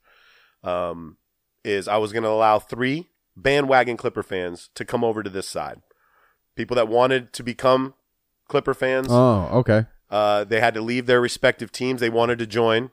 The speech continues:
Speaker 1: They wanted
Speaker 2: Really?
Speaker 1: to be on the bandwagon.
Speaker 2: Wow.
Speaker 1: Um, and
Speaker 2: So
Speaker 1: I
Speaker 2: you get,
Speaker 1: said,
Speaker 2: you got three of 'em?
Speaker 1: I have three that I, I set out with specific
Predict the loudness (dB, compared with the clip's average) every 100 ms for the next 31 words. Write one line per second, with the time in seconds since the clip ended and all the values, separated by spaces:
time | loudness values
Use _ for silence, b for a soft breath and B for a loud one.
0 | -6 2 4 6 4 2 0 2 2 2
1 | 0 0 0 0 0 0 -2 -6 b -2
2 | 0 2 0 0 2 4 4 2 2 2
3 | 0 2 4 6 6 2 -4 b 4 4
4 | 4 4 4 6 4 -6 _ -10 -2 0
5 | 0 -4 -4 2 4 4 2 2 2 -2
6 | -2 -2 -6 -12 2 6 8 8 6 4
7 | -2 0 0 -2 b b b b -14 -4
8 | -4 -2 0 0 -2 -10